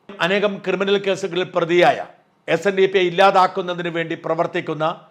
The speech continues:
വെള്ളാപ്പള്ളി ആദരിക്കുന്ന ചടങ്ങിൽ പങ്കെടുക്കരുത് എന്നാവശ്യപ്പെട്ടുകൊണ്ട് മുഖ്യമന്ത്രിക്ക് സംരക്ഷണ സമിതി ഒരു പരാതി കൊടുത്തിരുന്നു. ഈ പരാതിയൊന്നും പിണറായി വിജയനോ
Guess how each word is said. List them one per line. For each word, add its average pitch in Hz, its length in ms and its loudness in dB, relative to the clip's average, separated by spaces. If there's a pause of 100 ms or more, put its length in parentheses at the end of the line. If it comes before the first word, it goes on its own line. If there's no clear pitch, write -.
(220)
വെള്ളാപ്പള്ളി 185 500 2
ആദരിക്കുന്ന 175 500 0
ചടങ്ങിൽ 160 260 -4 (100)
പങ്കെടുക്കരുത് 165 720 -4 (200)
എന്നാവശ്യപ്പെട്ടുകൊണ്ട് 147 840 -6 (400)
മുഖ്യമന്ത്രിക്ക് 156 680 -4 (200)
സംരക്ഷണ 165 440 -2
സമിതി 143 240 -6
ഒരു 135 120 -6
പരാതി 151 320 4
കൊടുത്തിരുന്നു. 127 440 -8 (580)
ഈ 151 60 -4 (100)
പരാതിയൊന്നും 151 540 0 (360)
പിണറായി 147 340 0
വിജയനോ 147 360 -6